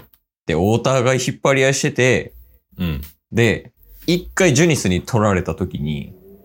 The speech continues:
Speaker 2: うん。
Speaker 1: 真顔でジュニスの腕噛みに行ってたからね。
Speaker 2: へー、すごっ。
Speaker 1: ガーって噛みに行ってて、ジュニス大泣きして、みたいな。
Speaker 2: おう。
Speaker 1: で、セカンドジュニスがこう、パーって持ってきた、その、取り上げたもんを使っ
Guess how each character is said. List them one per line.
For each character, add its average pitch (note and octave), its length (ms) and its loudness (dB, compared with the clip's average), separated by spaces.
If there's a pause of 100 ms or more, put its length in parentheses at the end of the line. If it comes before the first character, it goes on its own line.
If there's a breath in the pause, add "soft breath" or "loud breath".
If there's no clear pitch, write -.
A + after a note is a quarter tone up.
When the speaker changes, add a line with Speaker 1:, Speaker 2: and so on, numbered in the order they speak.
(140)
Speaker 2:
う F#2 60 -6
ん。 C#2+ 220 -8 (260)
Speaker 1:
真 A2 340 4
顔 C#3+ 300 2
で C3+ 180 2
ジ G#2 160 2
ュ D#3 40 4
ニ D#3 100 2
ス F2+ 140 -2
の E2+ 200 -2
腕 B2+ 260 2
噛 - 220 -4
み E2+ 140 0
に E2+ 60 2
行 F2 100 0
っ - 20 -6
て - 60 -4
た - 80 0
か - 80 -12
ら - 80 -16
ね。 - 60 -20 (320)
Speaker 2:
へ B2 600 2
ー、 - 20 -2
す A2+ 220 -2
ご A#2+ 220 0
っ。 - 100 -20
Speaker 1:
ガ - 220 -4
ー - 80 -8
っ - 100 -20
て - 80 -10
噛 F#2 160 -2
み F2 100 0
に E2+ 80 0
行 F2+ 80 -4
っ - 40 -20
て - 180 -6
て、 G#2+ 180 2
ジ F#2 140 2
ュ - 20 4
ニ F#2 140 2
ス D2+ 340 -6
大 F2 240 0
泣 F2 160 0
き F2 100 -6
し - 160 -6
て、 - 280 -8 (180)
み - 80 -10
た - 0 -
い - 80 -14
な。 - 140 -16 (120)
Speaker 2:
お G2+ 280 0
う。 D2 120 -12 (600)
Speaker 1:
で、 A#2 100 0
セ G#3+ 160 2
カ - 160 2
ン A2 80 2
ド G#2+ 100 2
ジ G2+ 100 2
ュ G#2 40 2
ニ F#2 100 2
ス - 160 -6
が E2 220 0
こ C#2+ 320 -6
う、 - 40 -20 (120)
パ - 120 -8
ー - 20 -14
っ - 40 -16
て - 60 -10
持 D2 140 -8
っ - 20 -16
て - 180 -8
き - 140 -20 (160)
た、 - 100 -8
そ - 140 -4
の、 E2+ 300 -4 (600)
取 G2 220 2
り F#2+ 60 4
上 F#2+ 60 2
げ E2+ 100 -2
た E2 100 -4
も E2 140 -4
ん D2+ 80 -6
を D2+ 80 -8
使 - 200 -8
っ - 140 -10